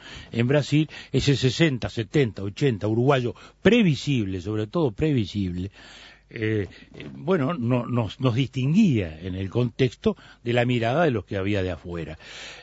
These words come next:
Y yo diría que al gobierno que siguió no se le, no se le dejó el legado de una inflación desbocada, ni mucho menos.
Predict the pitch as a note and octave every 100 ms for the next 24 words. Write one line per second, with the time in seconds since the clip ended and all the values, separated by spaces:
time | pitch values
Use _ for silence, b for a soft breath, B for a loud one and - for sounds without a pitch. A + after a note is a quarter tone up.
0 | B - B2+ B2 A#2 A2+ G#2 B2 G#2+ E3+
1 | C4 D3 C#3+ C3+ G2 G2 F2+ F2 F#2 G#2
2 | A#2 A2+ A2 G2+ F2+ - F#2+ G#2 F#2+ A2
3 | B2+ G2 F#2 - F#2 F2+ E2+ D#2+ B B
4 | B _ G2+ A2 G#2+ A#2 G2+ F#2 F2+ E2+
5 | D#2 E2 D#2+ F2+ G2+ - A#2+ A#2 A2 G#2
6 | A#2+ B2 A2 G2 G2+ F#2 F#2+ F#2+ - A#2
7 | G#2+ B B B G2+ F#2 F2 A#2 A#2+ F#2
8 | F#2+ G2 G2 B2 F2+